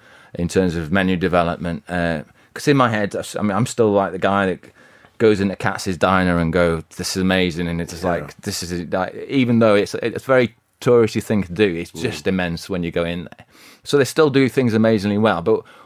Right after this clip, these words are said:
Speaker 1: w-, what was quite disappointing, actually, come back from New York and you go, "Actually, we didn't get that many ideas," 'cause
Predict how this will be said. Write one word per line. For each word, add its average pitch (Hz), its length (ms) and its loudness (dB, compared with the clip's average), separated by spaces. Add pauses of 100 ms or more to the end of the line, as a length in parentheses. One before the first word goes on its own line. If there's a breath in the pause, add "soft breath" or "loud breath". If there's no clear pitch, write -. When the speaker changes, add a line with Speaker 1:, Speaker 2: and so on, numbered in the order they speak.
(100)
Speaker 1:
w-, - 140 -14 (140)
what 147 120 -2
was 156 100 -2
quite 175 220 2
disappointing, 110 400 0
actually, 104 180 -8
come 127 160 -2
back 120 140 4
from 107 140 -4
New 107 100 2
York 101 240 2
and 104 80 -4
you 101 60 -2
go, 107 300 4 (260 soft breath)
"Actually, - 200 -8
we 113 60 -2
didn't 131 280 2
get 107 180 2
that 104 120 2
many 98 240 0
ideas," 92 460 2
'cause - 420 -8